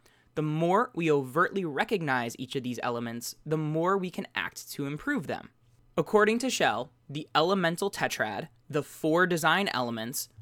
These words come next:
are mechanics, story, aesthetics, and technology. Let's start with mechanics, which, according to Schell, are the things that make a game a game.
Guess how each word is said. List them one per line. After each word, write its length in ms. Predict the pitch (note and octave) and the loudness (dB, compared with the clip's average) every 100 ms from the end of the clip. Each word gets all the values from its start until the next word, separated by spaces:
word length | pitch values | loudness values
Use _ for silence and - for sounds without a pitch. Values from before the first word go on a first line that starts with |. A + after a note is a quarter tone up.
| - - | -12 2
are 180 | C#3 B2+ | 4 4
mechanics, 800 | B2 - - B2+ F3 A3 - - _ - | 0 -8 -4 -2 -2 -4 -10 -10 _ -14
story, 680 | - - F3+ E3 E3 D#3+ - _ _ C3+ | -6 -2 2 2 2 -2 -8 _ _ -2
aesthetics, 760 | - - D#3+ E3 F3 - - _ - | -2 0 2 2 0 -6 -10 _ -6
and 160 | C#3+ | -6
technology. 760 | D3+ - C#3+ B2+ A2 A2 A2 _ _ _ - | -6 -4 2 2 0 -6 -12 _ _ _ 0
Let's 200 | G#3+ A#3+ | 0 2
start 260 | - A3 F#3+ | 4 4 4
with 100 | E3+ | 0
mechanics, 720 | D3+ - B2+ D2+ - - - _ - | -4 -6 -8 -8 -12 -12 -14 _ 0
which, 220 | D3 - | 0 0
according 380 | D3+ - E3+ F#3+ | -6 0 2 2
to 100 | A#3 | 0
Schell, 460 | - C#3 A#2 A#2+ - _ - | 2 2 2 -2 -8 _ 2
are 100 | D3 | 2
the 80 | C#3 | 2
things 300 | - D3+ C3+ | 0 0 2
that 180 | C#3+ A#2+ | 0 0
make 260 | A#2+ B2 | -2 0
a 60 | E3+ | -2
game 260 | A2+ A2 | -4 -6
a 40 | C3 | -2
game. 360 | D#3 G3+ G#2+ | 0 0 -2